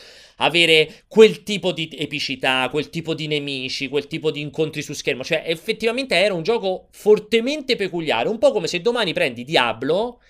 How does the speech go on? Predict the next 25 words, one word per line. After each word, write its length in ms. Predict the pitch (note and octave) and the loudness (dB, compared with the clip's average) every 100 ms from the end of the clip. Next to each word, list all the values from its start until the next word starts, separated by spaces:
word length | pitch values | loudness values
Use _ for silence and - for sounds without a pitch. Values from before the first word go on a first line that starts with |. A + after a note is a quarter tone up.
| _ | _
e 140 | - | -8
dal 260 | C#3 F#3 C#3+ | 0 2 2
suo 320 | - G#3+ F#3+ | -2 2 2
tipico, 680 | - G#3+ E3 B2+ B2 A#2 - | 4 0 0 -2 -2 -2 -6
eh, 280 | - G#2+ A2 | -6 -4 -4
gioco, 640 | C#3+ B2 C#3 A2+ - G3 A#3 | -8 0 2 2 0 0 0
dal 160 | A#2+ | -4
sua 120 | - A#2 | -8 -10
tipica 320 | D3 C3 A2 | -10 -4 -4
visione, 440 | A2+ A2 C3+ A#2+ | -4 -6 -4 -2
eccetera, 160 | A#2+ A3+ | -2 -4
eccetera, 240 | A3 F3+ | -2 -2
lo 120 | D#3+ F3 | 0 0
trasformi 560 | A#3 - - E3 D#3 | 0 -4 0 2 2
in 280 | D3 D3 D3 - - _ _ _ - | -2 -2 -4 -4 -20 _ _ _ -4
gioco 300 | D#3 F3 D#3+ | 6 6 6
con 100 | D#3 | -4
visuale 320 | C3+ C#3 C3 | -4 -2 -2
in 60 | A#2+ | -2
terza 260 | B2 - | -6 -6
persona, 580 | A2 - - G#2 G2+ G2+ | -10 -10 -8 -6 -6 -6
da 120 | G#2 | -6
dietro, 480 | G2 G2 G#2+ G#2+ G#2 | -8 -4 -4 -2 -8
più 180 | G#2+ G#2+ | -6 -6
action. 340 | F#2+ - F#2+ | -6 -8 -14